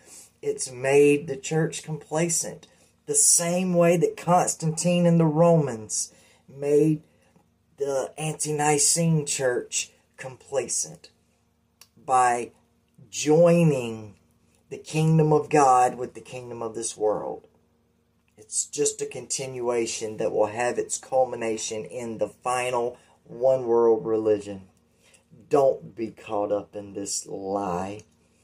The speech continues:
Don't be caught up in the devil's devices. If you are a part of a church that is teaching this lie, this promotion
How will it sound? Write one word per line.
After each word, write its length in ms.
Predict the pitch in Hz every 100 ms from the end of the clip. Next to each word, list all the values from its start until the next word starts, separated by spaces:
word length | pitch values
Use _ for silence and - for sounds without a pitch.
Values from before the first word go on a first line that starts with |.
| _ _ _
Don't 320 | 139 123 -
be 120 | 120
caught 380 | 113 - 113 107
up 180 | 104 -
in 120 | 107
the 80 | 104
devil's 440 | 101 107 101 101
devices. 840 | - 98 95 101 104 107 107 - - _ _ _ _ _ _ _ _ _ -
If 260 | 120 -
you 280 | 131 139 151
are 140 | 139
a 140 | 120 113
part 420 | - - 135 147
of 120 | 151
a 100 | 170
church 800 | 165 - 113 104 - - - - _ _ _ - - - _ -
that 180 | 127
is 360 | 117 110 - -
teaching 880 | - - 160 175 170 - 180 170 170
this 260 | 156 156 -
lie, 540 | 117 101 98 92 98 - - _ -
this 200 | 123 -
promotion 1000 | - 113 113 120 160 156 202 190 87